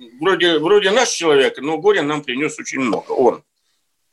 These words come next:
Придёт Байден. Байден — это не пассионарий, это такой, в отличие от Трампа, он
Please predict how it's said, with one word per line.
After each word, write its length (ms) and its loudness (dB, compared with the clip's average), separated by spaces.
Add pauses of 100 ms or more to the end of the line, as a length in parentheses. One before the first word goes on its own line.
(320)
Придёт 380 2
Байден. 480 0
Байден — 360 0
это 140 -10
не 60 -10
пассионарий, 720 -6
это 160 -8
такой, 420 0 (800)
в 80 -2
отличие 380 0
от 80 -10
Трампа, 340 -2
он 240 -4